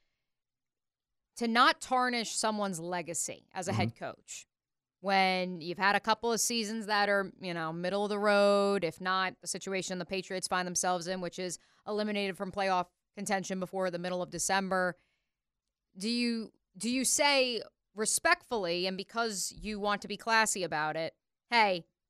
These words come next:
Speaker 1: we're just gonna part ways. It's not gonna be a firing. It's not gonna be a dramatic in-season thing.
Speaker 2: Mm-hmm.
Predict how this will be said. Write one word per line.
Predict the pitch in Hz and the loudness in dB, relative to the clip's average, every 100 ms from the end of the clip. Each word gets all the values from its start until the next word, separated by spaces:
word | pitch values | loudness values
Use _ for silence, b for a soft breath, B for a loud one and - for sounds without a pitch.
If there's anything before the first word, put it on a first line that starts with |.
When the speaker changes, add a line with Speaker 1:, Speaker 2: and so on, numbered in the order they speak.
| _ - | _ -8
Speaker 1:
we're | 214 | -6
just | - | -2
gonna | 220 | -4
part | 202 220 208 | -2 0 0
ways. | 190 175 143 139 - | 0 -6 -6 -10 -8
It's | - | 0
not | 208 202 | 2 2
gonna | 220 | 0
be | 208 | -2
a | 196 | -4
firing. | - 247 233 233 226 220 | 2 6 8 8 4 2
It's | 208 | 0
not | 202 190 | 2 2
gonna | 202 | 0
be | 202 | -4
a | 196 | -4
dramatic | 190 190 190 202 | -2 0 0 0
in-season | 196 175 240 247 208 220 | -4 -2 -2 -2 -2 -4
thing. | 202 220 214 208 - _ 117 | -4 -2 0 -2 -10 _ 0
Speaker 2:
Mm-hmm. | 113 | 2